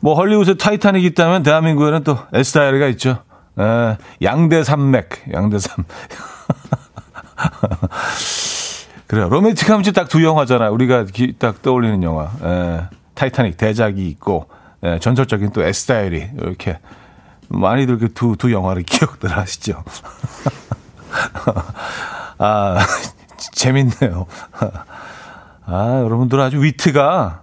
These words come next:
아, 위트가 그냥 넘쳐요, 진짜. 아, 강흥천님, "타이타닉은 연금 같은 영화긴 하죠. 요즘도 많이 보잖아요." 하셨습니다.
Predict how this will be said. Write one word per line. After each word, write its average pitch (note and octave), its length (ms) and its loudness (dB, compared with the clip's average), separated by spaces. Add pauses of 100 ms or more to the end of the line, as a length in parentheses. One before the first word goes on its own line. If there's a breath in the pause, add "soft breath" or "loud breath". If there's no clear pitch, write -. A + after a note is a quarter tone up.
(120)
아, A#2 440 -4
위트가 B2 320 0
그냥 C3 160 2
넘쳐요, G#2+ 560 0
진짜. - 280 -10 (2250 loud breath)
아, D3 960 2 (1400 loud breath)
강흥천님, D3+ 640 2
"타이타닉은 F#3+ 560 2
연금 D#3 320 4
같은 F3+ 300 4
영화긴 C#3 360 4
하죠. D3 380 2 (440)
요즘도 C#3 300 2
많이 B2+ 280 2
보잖아요." B2 600 2
하셨습니다. G2 640 -8